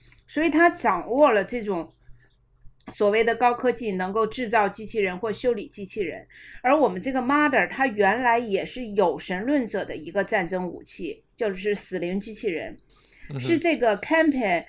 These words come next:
Speaker 1: 他把这个 Mother 给打下来以后，把它改造成了抚育机器人。
Speaker 2: OK。
Speaker 1: 因为他认为这宗教是地球毁灭的直接原因，是宗教引发了战争，战争导致了地球毁灭，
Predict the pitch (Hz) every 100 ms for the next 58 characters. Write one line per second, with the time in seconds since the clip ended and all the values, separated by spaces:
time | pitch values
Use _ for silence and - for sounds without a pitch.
0 | - - - - 311 262 180 254 254 233
1 | 269 294 262 208 196 226 226 214 - -
2 | 240 240 220 185 214 208 180 254 294 -
3 | 226 160 131 147 - 320 262 190 208 160
4 | 175 175 - _ _ _ - - 190 185
5 | 254 202 202 - 180 131 80 - - _
6 | _ _ - 294 339 349 320 311 330 311
7 | 202 190 240 226 320 311 311 311 247 196
8 | - 262 220 - _ _ - 294 208 196
9 | 208 170 143 233 220 185 135 - _ _
10 | - 202 247 220 180 156 156 160 - -
11 | - - - 311 339 339 339 302 196 165
12 | 170 208 180 170 190 180 208 214 302 240
13 | 226 262 220 160 - 185 196 196 190 180
14 | 180 180 190